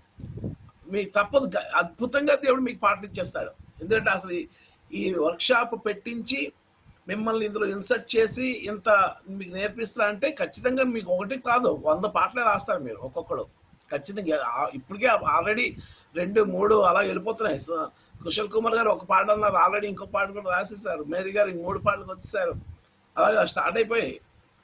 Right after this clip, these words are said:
ఆ, మొ-, ఆనంద్ గారు, ఆ, ఒక పాటతో స్టార్ట్ చేశారు, ఇప్పుడు పదో ఇరవై పాటలు గబగబ రాసుకుంటూ వెళ్ళిపోతున్నాయి, అంటే, ఆ, మన ఫ్యామిలీ ప్రేయర్లో. కాబట్టి దేవుడు చాలా ఇస్తాడు, కాకపోతే మహిమ మనకు చెందకుండా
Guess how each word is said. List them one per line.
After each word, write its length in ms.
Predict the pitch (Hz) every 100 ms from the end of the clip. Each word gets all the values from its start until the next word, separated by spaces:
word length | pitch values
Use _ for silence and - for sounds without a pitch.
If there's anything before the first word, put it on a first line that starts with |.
| -
ఆ, 180 | 143 143
మొ-, 180 | 147
ఆనంద్ 400 | 165 139 185 226
గారు, 420 | 220 214 214 202 - - - -
ఆ, 380 | 160 165 160 156 - - 170
ఒక 140 | 190
పాటతో 380 | 220 226 247 254
స్టార్ట్ 360 | 240 220 214
చేశారు, 260 | 226 202 202
ఇప్పుడు 200 | 180 196 -
పదో 180 | 190 208
ఇరవై 220 | 208 214
పాటలు 400 | 208 185 196 214
గబగబ 460 | 196 180 180 208 190
రాసుకుంటూ 400 | 180 185 202 196
వెళ్ళిపోతున్నాయి, 500 | 180 185 185 170 156
అంటే, 260 | 185 202 156 -
ఆ, 140 | 156
మన 380 | 156 170 156 127
ఫ్యామిలీ 360 | - 190 202 180
ప్రేయర్లో. 520 | 175 170 143 127 107 - - - - _ _ - - - -
కాబట్టి 280 | 214 277 285
దేవుడు 320 | 208 226 277 285 220
చాలా 200 | 233 311
ఇస్తాడు, 580 | 285 - 220 196 240 - - -
కాకపోతే 540 | 185 208 226 214 - - - -
మహిమ 540 | 160 190 220 302 320 285
మనకు 380 | 240 233 247 233 -
చెందకుండా 680 | 196 226 226 220 214 240 269